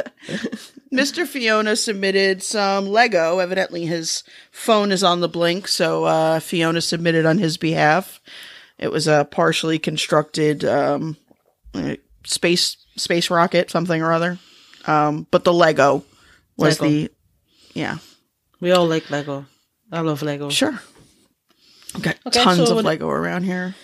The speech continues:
Speaker 1: You go with your points then. Come on.
Speaker 2: All right. So I didn't give anyone one point.
Speaker 1: Me neither.
Speaker 2: Yeah. I gave two people two points. So I gave Karen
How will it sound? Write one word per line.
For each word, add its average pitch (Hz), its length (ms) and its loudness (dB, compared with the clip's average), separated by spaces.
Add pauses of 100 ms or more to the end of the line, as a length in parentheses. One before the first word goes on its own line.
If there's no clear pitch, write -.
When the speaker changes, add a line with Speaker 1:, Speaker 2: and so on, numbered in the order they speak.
(200)
Speaker 1:
You 247 100 0
go 247 160 4
with 254 80 4
your 233 100 4
points 233 320 -2
then. 220 180 -2
Come 262 140 -4
on. 262 200 0 (1600)
Speaker 2:
All 240 140 6
right. 196 340 6
So 226 320 6
I 240 160 4
didn't 311 420 0
give 277 200 2
anyone 220 500 0
one 170 240 -4
point. 143 420 -14 (540)
Speaker 1:
Me 180 140 -10
neither. 156 320 -8 (260)
Speaker 2:
Yeah. 175 420 -4 (160)
I 202 80 2
gave 226 300 2
two 311 320 0
people 269 400 0
two 208 240 -4
points. - 720 -8 (220)
So 180 320 0
I 185 140 2
gave 185 480 -2
Karen 254 760 0